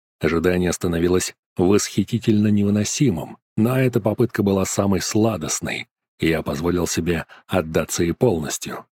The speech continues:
Я и сам не знал, что меня взбудоражило больше: перспектива установить личность леди Эл или же нетерпение, с которым я ожидал встречи с женщиной, снова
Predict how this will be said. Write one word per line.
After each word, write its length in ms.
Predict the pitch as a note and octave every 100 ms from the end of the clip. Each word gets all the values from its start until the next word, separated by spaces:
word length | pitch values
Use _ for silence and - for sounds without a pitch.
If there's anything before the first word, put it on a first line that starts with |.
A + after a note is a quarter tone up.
| _
Я 180 | G#2 F#2
и 60 | E2+
сам 320 | - C3+ G2+
не 100 | F2
знал, 260 | D#2+ F#2+ D#2+
что 160 | -
меня 340 | E2+ F2 E2+ - _
взбудоражило 680 | - D#2+ F#2+ F#2 F#2 F2 F2+
больше: 500 | F2+ G#2+ G#2 - -
перспектива 600 | - E2+ - A#2 - C#3+ -
установить 560 | C3 - C3 C3 -
личность 640 | A2 A#2 A#2+ - A#2+ - -
леди 380 | G#2 G#2 F#2 -
Эл 380 | A#2 B2 C#3 C#3+ -
или 200 | B2 C3
же 220 | A#2+ B2
нетерпение, 720 | A#2+ A2+ A#2 - D3 C3+ A2
с 60 | G2
которым 340 | A2+ B2 A#2
я 140 | A2 G#2+
ожидал 300 | G2+ G#2+ G2
встречи 420 | - A#2+ A2 G#2+
с 140 | F#2
женщиной, 540 | F2+ C3+ C3+ - F#2 E2+
снова 420 | - A#2+ A2 G#2